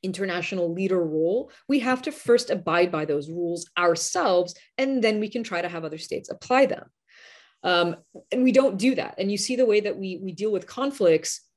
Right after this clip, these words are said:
the way, the way that we say it, and the reason why we do it is completely different.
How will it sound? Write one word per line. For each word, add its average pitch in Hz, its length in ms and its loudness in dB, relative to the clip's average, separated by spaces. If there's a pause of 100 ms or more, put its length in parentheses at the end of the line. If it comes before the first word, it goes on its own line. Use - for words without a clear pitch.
(280)
the 202 60 0
way, 196 80 8
the 185 80 6
way 190 120 4
that 185 120 0
we 180 60 -6
say 269 340 4
it, - 180 4
and 180 200 -10
the 170 80 -6
reason 196 300 -2
why 160 80 -4
we 160 120 -6
do 240 180 -2
it 190 160 0
is 202 80 -12
completely 190 480 -8
different. 262 340 -4